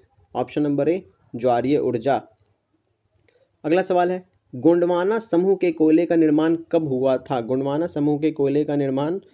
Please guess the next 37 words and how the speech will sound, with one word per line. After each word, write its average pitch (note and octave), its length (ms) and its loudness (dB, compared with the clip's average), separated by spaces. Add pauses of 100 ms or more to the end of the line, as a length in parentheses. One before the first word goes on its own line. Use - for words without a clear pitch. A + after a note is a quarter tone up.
(320)
कब D#3 180 0
हुआ C3 300 2
था? C3 420 -6 (200)
पच्चीस E3+ 340 -2
करोड़ F3 240 4
वर्ष E3+ 220 0
पूर्व, F3+ 380 2
बीस D3 320 0
लाख E3 280 -4
वर्ष D#3+ 180 0
पूर्व, E3+ 360 -2
बीस C#3+ 340 0
हज़ार C#3 320 -2
वर्ष E3 220 0
पूर्व, F3+ 240 -4 (180)
इनमें D3+ 220 6
से D#3 140 -4
कोई C#3+ 220 -2
नहीं। C3 160 -4
बताइए C3+ 220 -2
फ्रेंड्स, C#3+ 220 -8
क्या B2 120 -2
होगा? A2+ 160 -4
And A#2 120 -4
the A#2 120 -8
correct D#3 280 -2
option D#3 240 -4
is E3 80 -8
पच्चीस - 600 -6
करोड़ C#3 300 -2
वर्ष B2 220 -2
पूर्व D#3+ 300 -2 (440)
गोंडवाना C#3 380 2
समूह C#3+ 280 -2
के C#3 120 -4
कोयले B2+ 320 -2
का D#3 140 -4